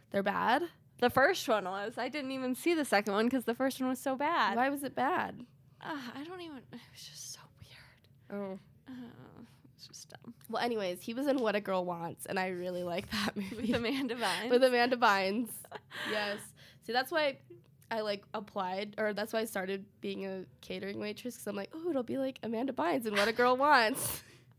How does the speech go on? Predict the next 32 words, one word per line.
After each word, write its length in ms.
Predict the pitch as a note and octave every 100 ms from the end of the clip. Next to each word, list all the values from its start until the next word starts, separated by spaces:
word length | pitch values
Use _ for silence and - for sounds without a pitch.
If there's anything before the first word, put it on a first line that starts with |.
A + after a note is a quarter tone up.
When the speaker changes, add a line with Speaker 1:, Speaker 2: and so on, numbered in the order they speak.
| _ -
Speaker 1:
<laughs> 640 | - - - - - -
That's, 180 | C4+ C4
like, 120 | C#4
my 160 | B3+ A3+
expectations 520 | A#3 A#3 A3+ A#3+ A3+
Speaker 2:
Is 60 | A3
it 60 |
Speaker 1:
going 200 | G3+ G3+
Speaker 2:
like 20 | G#3
Speaker 1:
into 60 |
Speaker 2:
that? 180 | A3+ A#3
Speaker 1:
the 40 | G3+
job. 180 | F#3+ -
It's 180 | G3+ -
not 200 | G#2+ -
like 180 | - -
that, 220 | A2 -
no. 60 | -
Speaker 2:
Oh, 240 | - A3 - - -
dang. 360 | - - A#3 A3 - - - _ -
Speaker 1:
'Cause, 180 | - G#3 -
you 100 | -
know, 160 | - -
she's 220 | - C4
only, 240 | E4 C#4+ A3
like, 160 | G#3
a 120 | G#3 - -
waitress 560 | F3 E3+ - F#3+ -
in 140 | - D3+
one 260 | A#2+ E3 - -
scene. 440 | - - - A3+ - -
Speaker 2:
Yeah. 280 | A#3+ - -